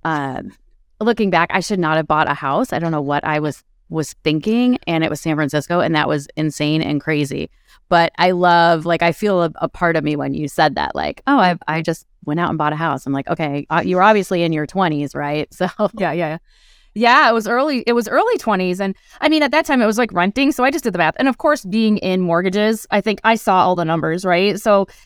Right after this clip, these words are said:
Speaker 2: pre two thousand eight, 'cause that's when I bought it, 'cause I couldn't forecast that roll
Speaker 1: Right.
Speaker 2: up, whatever. So it was <laughs> hindsight.
Speaker 1: Right.
Speaker 2: Um, oh my gosh. But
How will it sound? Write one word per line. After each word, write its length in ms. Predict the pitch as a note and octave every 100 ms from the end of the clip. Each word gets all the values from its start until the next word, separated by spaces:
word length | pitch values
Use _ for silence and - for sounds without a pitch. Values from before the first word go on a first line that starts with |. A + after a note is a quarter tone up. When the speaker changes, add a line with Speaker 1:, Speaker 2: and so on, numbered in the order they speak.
| _ _ _ -
Speaker 2:
pre 480 | - C#4 D4+ A#3+ A3
two 160 | A#3
thousand 300 | G#3 F#3 F#3+
eight, 160 | E3 E3
'cause 80 | G3
that's 180 | F#3
when 100 | F3+
I 60 | E3+
bought 240 | E3 D#3+
it, 120 | D#3+ -
'cause 160 | F3+
I 80 | F3
couldn't 320 | - G3 E3+
forecast 680 | - F#3+ - F3+ E3+ - -
that 360 | F3 F3 E3+ - _ _ _ _ _ -
roll 220 | F#3 F3
Speaker 1:
Right. 60 | D#3+
Speaker 2:
up, 80 | -
whatever. 500 | E3 F3+ F3 D#3+ E3+
So 180 | F3+ C4
it 60 |
was 240 | C#4 - - -
<laughs> 160 | - -
hindsight. 640 | G4 G#4+ - - F3 G3
Speaker 1:
Right. 100 | E3+ _ _
Speaker 2:
Um, 340 | C4 B3 A#3+ - -
oh 180 | B3+ A#3
my 160 | F#3
gosh. 580 | F3 F#3 A3 E3+ F3+ - F#3+
But 220 | B3+